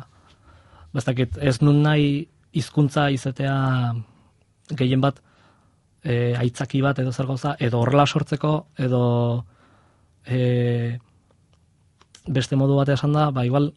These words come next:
e, hizkuntza ez iz-, izeteko molde bat, e, idea bat plasmatzeko,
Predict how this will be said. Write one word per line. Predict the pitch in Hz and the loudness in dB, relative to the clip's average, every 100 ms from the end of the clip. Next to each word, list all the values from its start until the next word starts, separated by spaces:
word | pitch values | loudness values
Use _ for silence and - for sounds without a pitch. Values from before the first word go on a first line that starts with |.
| _ _ _ _ - | _ _ _ _ -4
e, | 131 135 | -2 0
hizkuntza | 139 - 160 156 | -2 2 4 4
ez | 151 | 0
iz-, | 151 - | -2 -6
izeteko | 151 139 147 147 156 139 - _ _ _ _ _ - | -8 -4 -2 0 2 2 -2 _ _ _ _ _ -2
molde | 131 143 160 151 165 | 4 6 8 8 6
bat, | 160 170 - _ _ _ _ _ _ _ _ | 4 2 -8 _ _ _ _ _ _ _ _
e, | - 139 131 127 131 | -4 -2 0 -2 -2
idea | - 135 147 | 0 2 4
bat | 143 147 | 4 2
plasmatzeko, | 143 127 143 131 123 123 | -2 0 0 -2 -4 -6